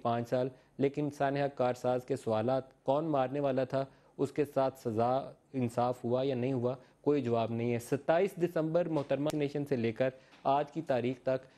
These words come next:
मोहतरमा के कातलों को क्या ढूंढने के लिए कोशिश की गई, क्या उनको सज़ा दिलवाई गई, इन सवालों का कोई जवाब नहीं है। तो ये वो दो तीन चीज़ें हैं जो एमक्यूएम और हुकूमत के साथ,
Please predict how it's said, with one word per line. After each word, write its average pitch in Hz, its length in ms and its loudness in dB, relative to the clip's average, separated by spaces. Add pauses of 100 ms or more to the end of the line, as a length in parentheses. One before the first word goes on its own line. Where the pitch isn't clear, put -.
(240)
मोहतरमा 135 640 0
के 151 320 0
कातलों 143 480 -2
को 147 200 0
क्या 135 280 -2
ढूंढने 117 380 -2
के 143 120 -4
लिए 143 100 0
कोशिश 127 340 -2
की 135 200 -2
गई, 143 200 -2 (280)
क्या 135 140 4
उनको 147 300 0
सज़ा 120 340 0
दिलवाई 127 320 0
गई, 135 200 -4 (320)
इन 131 100 -2
सवालों 123 320 0
का 127 100 0
कोई 117 180 -4
जवाब 107 260 0
नहीं 110 200 -2
है। 113 80 -6 (320)
तो 156 60 2
ये 175 180 4
वो 208 180 2
दो 170 160 2
तीन 185 200 0
चीज़ें 147 300 0
हैं 151 240 -6
जो 143 140 2
एमक्यूएम 151 420 0
और 135 120 2
हुकूमत 127 420 -2
के 151 80 2
साथ, 120 240 0